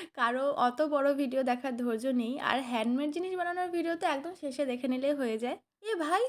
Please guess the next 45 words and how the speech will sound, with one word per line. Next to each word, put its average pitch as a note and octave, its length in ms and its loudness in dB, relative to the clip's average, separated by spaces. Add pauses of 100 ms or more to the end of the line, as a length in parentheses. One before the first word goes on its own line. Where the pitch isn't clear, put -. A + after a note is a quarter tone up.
চুপ F4+ 280 2
হয়ে D4+ 220 0
যা, C#4+ 200 0 (160)
এতই E4+ 280 0
বেশি E4+ 220 -2
সত্যি D#4 320 -2
কথা C4+ 180 -2
বলে A#3 220 -2
ফেলিস B3 300 -6
না। C#4+ 120 -6 (280)
আজকালকার D#4+ 500 -4
দিনে E4 160 -2
আমি D#4 120 -2
একটু D4 160 -8
বেশি B3 540 0
কথা C4+ 220 -2
বলা C4+ 200 -2
শুরু C4 240 -6
করেছি। B3+ 340 -4 (340)
যাই D4 160 -4
হোক, D#4 140 0
প্রথম D#4 400 -6
দুটো E4+ 180 -4
চুড়ি D#4+ 240 -4
যেটা C4+ 220 -2
দেখলে, A#3 420 -4
সেটা C4 240 -8
হচ্ছে C4+ 220 -6
আমার C#4+ 160 -2
মায়ের G#3+ 300 -2
জন্য C4+ 200 -6
বানিয়েছিলাম, C4+ 560 -2 (120)
আর A#3+ 200 -4
ওইটা B3+ 300 -4
হচ্ছে D#4+ 240 -8
স্লিভলেস C#4 640 -6
চুড়িদারের C4+ 420 -2
ভেতরে B3 520 -2
যে B3 180 -4
চুড়িদারের C4 400 -4
কাপড়গুলো C#4 520 -4
দেয়, B3+ 160 -4
সেগুলো C4 360 -6
দিয়ে D4 160 -2
বানানো। A#3+ 400 -4